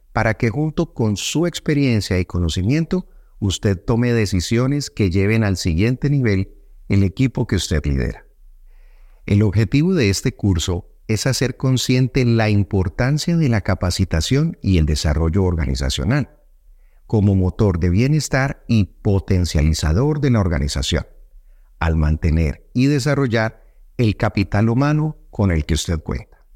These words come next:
A continuación, le comparto la estructura del curso. El primer módulo será la autorrealización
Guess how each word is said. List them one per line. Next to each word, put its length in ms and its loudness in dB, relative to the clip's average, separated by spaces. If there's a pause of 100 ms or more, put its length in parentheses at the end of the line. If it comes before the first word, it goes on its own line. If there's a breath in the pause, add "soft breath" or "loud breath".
(600)
A 120 -2
continuación, 840 0 (100)
le 160 2
comparto 540 -2
la 160 2
estructura 540 0
del 120 0
curso. 460 -6 (840)
El 140 2
primer 340 0
módulo 720 0
será 640 -4 (140)
la 160 -2
autorrealización 1300 -2